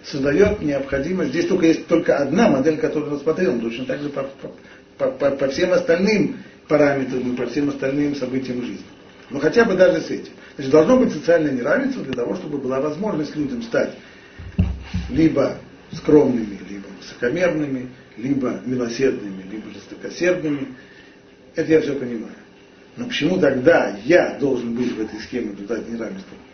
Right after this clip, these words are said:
Кто мне объяснит, почему Рабиновичу дали испытание богатством, а мне дали испытание бедностью? Мне показалось бы, лучше бы наоборот, ну,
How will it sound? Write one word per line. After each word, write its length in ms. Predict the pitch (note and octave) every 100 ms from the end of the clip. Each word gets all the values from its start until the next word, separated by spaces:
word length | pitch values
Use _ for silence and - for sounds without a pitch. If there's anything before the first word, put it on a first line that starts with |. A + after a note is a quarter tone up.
| -
Кто 140 | - D3
мне 160 | C#3
объяснит, 460 | B2+ C3 B2+ A2+ -
почему 440 | - C#3 D#3 - - -
Рабиновичу 680 | - B2 D3+ E3+ C#3 A#2+ A2+
дали 320 | B2+ A#2+ G#2+
испытание 520 | G2 A#2 C3 A#2+ A2 G2+
богатством, 540 | A#2+ A#3 C4+ - - - - -
а 100 | A2+
мне 180 | F3 A#3
дали 220 | B2 A2+
испытание 440 | - - D3+ C#3
бедностью? 420 | A2+ F#2+ F#2+ - -
Мне 180 | C3+ F#3+
показалось 540 | F#3+ D#3 C#3+ D#3+ D3+
бы, 100 | C3+ C3 - - - - - - - - - - - - - - - - - - - - C#3+
лучше 220 | D3 D3+
бы 100 | C3+
наоборот, 480 | C#3 B2+ C3+ D3 G#2+
ну, 160 | G2 F#2